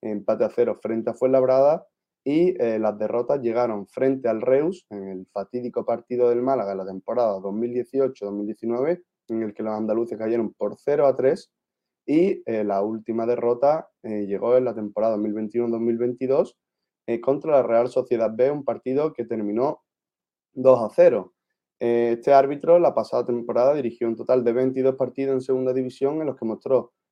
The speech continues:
ciento siete amarillas, eh, seis rojas y cinco penaltis.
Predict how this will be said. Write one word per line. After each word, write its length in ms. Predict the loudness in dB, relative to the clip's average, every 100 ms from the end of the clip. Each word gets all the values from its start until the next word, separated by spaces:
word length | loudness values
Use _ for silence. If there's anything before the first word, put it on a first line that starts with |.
| _
ciento 520 | _ -6 -2 -2 -4 -6
siete 300 | -6 -4 -2
amarillas, 760 | -2 -2 0 4 4 0 _ _ _ _
eh, 280 | -6 -4 -6
seis 360 | -4 2 4 4
rojas 640 | 2 0 2 2 0 -6
y 280 | -4 -4 -6
cinco 520 | -12 -4 -2 0 -2 -2
penaltis. 720 | 0 0 -2 -8 -12 -16